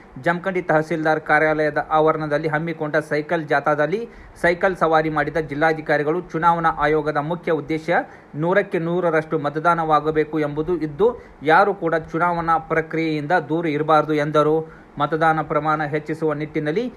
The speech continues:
ಚುನಾವಣಾ ಆಯೋಗ ಹಲವಾರು ವಿಶೇಷ ಕಾರ್ಯಕ್ರಮಗಳನ್ನು ಹಮ್ಮಿಕೊಂಡಿದೆ. ಎಂಬತ್ತೈದು ವರ್ಷ ಮೇಲ್ಪಟ್ಟವರಿಗೆ ಮನೆಯಲ್ಲಿಯೇ ಮತದಾನ ಮಾಡುವುದು, ಪಿ ಡಬ್ಲ್ಯೂ ಡಿ ಮತದಾರರಿಗೆ ವಿಶೇಷ ಸೌಲಭ್ಯ ಕಲ್ಪಿಸುವುದು,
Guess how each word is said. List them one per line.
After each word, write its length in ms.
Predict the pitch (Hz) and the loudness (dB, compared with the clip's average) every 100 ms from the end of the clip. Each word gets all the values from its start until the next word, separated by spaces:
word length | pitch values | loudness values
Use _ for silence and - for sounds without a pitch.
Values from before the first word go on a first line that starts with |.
| - - | -14 -4
ಚುನಾವಣಾ 460 | 175 180 170 165 165 | 0 2 2 2 0
ಆಯೋಗ 400 | 147 151 156 151 | 2 2 2 2
ಹಲವಾರು 440 | 143 156 170 165 | 0 2 2 2
ವಿಶೇಷ 360 | 147 160 160 160 | 0 -2 -4 -4
ಕಾರ್ಯಕ್ರಮಗಳನ್ನು 840 | 156 151 156 160 156 147 151 151 | 0 0 0 -2 -2 -2 -4 -2
ಹಮ್ಮಿಕೊಂಡಿದೆ. 760 | 147 156 160 156 156 156 147 - - - | -4 -4 -4 -2 -2 0 0 -2 -16 -8
ಎಂಬತ್ತೈದು 640 | 139 156 180 175 165 160 156 | -4 0 0 0 0 2 0
ವರ್ಷ 200 | 151 156 | 0 0
ಮೇಲ್ಪಟ್ಟವರಿಗೆ 800 | 139 139 151 165 160 147 147 | 0 -2 -2 -4 0 0 0
ಮನೆಯಲ್ಲಿಯೇ 640 | 156 143 160 160 160 180 190 | -2 -2 2 2 2 0 -2
ಮತದಾನ 460 | 143 151 160 160 | -4 0 2 2
ಮಾಡುವುದು, 540 | 156 147 156 151 214 - - - | 2 2 2 2 0 -2 -10 -4
ಪಿ 140 | 170 | 2
ಡಬ್ಲ್ಯೂ 280 | 175 165 165 | 2 2 0
ಡಿ 80 | 160 | -2
ಮತದಾರರಿಗೆ 760 | 156 151 156 156 156 151 151 156 | -4 -4 2 4 4 2 0 -4
ವಿಶೇಷ 380 | 147 180 170 | -2 -4 -4
ಸೌಲಭ್ಯ 460 | 165 156 147 151 151 | -4 -2 0 0 0
ಕಲ್ಪಿಸುವುದು, 800 | 151 151 156 156 160 156 180 233 | -2 -4 -4 -4 0 2 2 -2